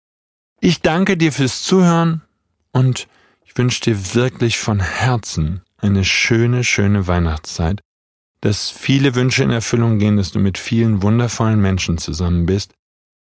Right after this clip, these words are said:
Und dann wünsche ich dir einen ganz tollen Rutsch in ein ganz, ganz, ganz besonderes Jahr, in das Jahr zweitausendzwanzig.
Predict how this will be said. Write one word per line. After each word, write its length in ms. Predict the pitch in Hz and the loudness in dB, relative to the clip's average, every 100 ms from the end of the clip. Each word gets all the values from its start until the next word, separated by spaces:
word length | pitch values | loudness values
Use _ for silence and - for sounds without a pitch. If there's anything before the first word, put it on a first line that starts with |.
| _ - | _ -2
Und 160 | 107 | 0
dann 240 | 107 127 131 | 2 0 2
wünsche 280 | 139 127 | 0 0
ich 140 | 127 - | -2 0
dir 380 | 120 120 123 - _ _ _ _ _ _ | 0 2 0 -4 _ _ _ _ _ _
einen 320 | 101 98 92 | 0 2 2
ganz 440 | 107 110 131 131 - | 0 0 0 -2 -4
tollen 400 | 113 107 101 95 | 0 0 2 0
Rutsch 320 | 95 101 - | 0 -2 -2
in 140 | 104 | -2
ein 320 | 92 101 101 - _ _ _ _ _ | 0 0 0 -6 _ _ _ _ _
ganz, 340 | 117 131 - | -2 -2 -2
ganz, 320 | - 120 120 - | -2 -2 -2 -2
ganz 260 | 143 151 | -2 0
besonderes 760 | - 87 87 87 85 82 76 - | -2 0 0 2 0 -2 -4 -4
Jahr, 380 | 85 95 123 165 | 0 0 -2 -4
in 120 | 95 | -4
das 200 | 85 - | -4 -2
Jahr 200 | 90 90 | -2 -2
zweitausendzwanzig. 2000 | - 92 92 110 - - 98 104 104 - 87 85 - 82 104 - 156 165 - | -6 -2 -2 -2 -4 -2 -2 0 -2 -2 -4 -4 -4 -2 -2 -2 -2 -2 -6